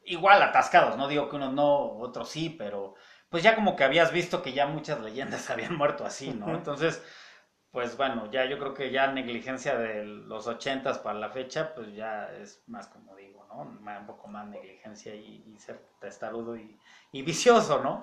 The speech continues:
Speaker 2: O creer que eres todopoderoso, ¿no? Y
Speaker 1: Es-,
Speaker 2: que
Speaker 1: exacto.
Speaker 2: a ti no te... que tú tienes más resistencia.
Speaker 1: Sí, no todo el mundo es Ozzy Osbourne o Keith Richards, ¿no?
Speaker 2: Exacto.
Speaker 1: O sea,
Speaker 2: Sí, eso
Speaker 1: realmente,
Speaker 2: es
Speaker 1: pues sí, cada cuerpo es diferente, pero sí, yo creo que en esa época había un poco de,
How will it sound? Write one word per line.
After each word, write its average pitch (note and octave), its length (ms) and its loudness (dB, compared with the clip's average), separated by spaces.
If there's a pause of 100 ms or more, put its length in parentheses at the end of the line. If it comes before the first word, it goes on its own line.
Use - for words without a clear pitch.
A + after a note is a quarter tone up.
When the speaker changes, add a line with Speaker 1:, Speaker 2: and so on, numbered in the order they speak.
(120)
Speaker 2:
O C#3 120 0
creer B2 300 -2
que A2+ 540 -2
eres A#2 240 -6
todopoderoso, A2 840 -6
¿no? A#2+ 240 -6
Y B2 160 -6
Speaker 1:
Es-, F2+ 120 -8
Speaker 2:
que - 100 -10
Speaker 1:
exacto. C3+ 340 -2
Speaker 2:
a - 60 -8
ti C3+ 100 -10
no A#2+ 140 -6
te... A2+ 640 -6
que B2 80 -10
tú C3+ 480 -2
tienes C3 220 -4
más B2+ 120 -2
resistencia. B2 720 -6
Speaker 1:
Sí, F#3+ 220 -6
no F#3+ 180 -2
todo F#3 280 -2
el E3 60 -8
mundo E3 260 -4
es - 200 -8
Ozzy C#3+ 280 -6
Osbourne C3+ 340 -6
o - 60 -16
Keith B2+ 240 -12
Richards, A2 480 -10
¿no? G#2+ 160 -12
Speaker 2:
Exacto. A2 400 -8
Speaker 1:
O A#2 100 -8
sea, - 280 -8 (120)
Speaker 2:
Sí, D3+ 60 -6
eso D3 180 -2
Speaker 1:
realmente, C#3 380 -2
Speaker 2:
es C3 80 -10
Speaker 1:
pues - 160 -20
sí, B2+ 200 -8
cada A#2+ 260 -2
cuerpo A#2+ 320 -8
es A2+ 60 -12
diferente, B2 640 -8
pero A#2+ 300 -10
sí, E3+ 320 -6
yo F3 140 -4
creo F3+ 120 -8
que F3+ 80 -4
en F3 60 -2
esa E3 180 -2
época D#3+ 300 0
había C3+ 180 0
un C#3 80 -8
poco C#3+ 300 -6
de, G#2+ 340 -4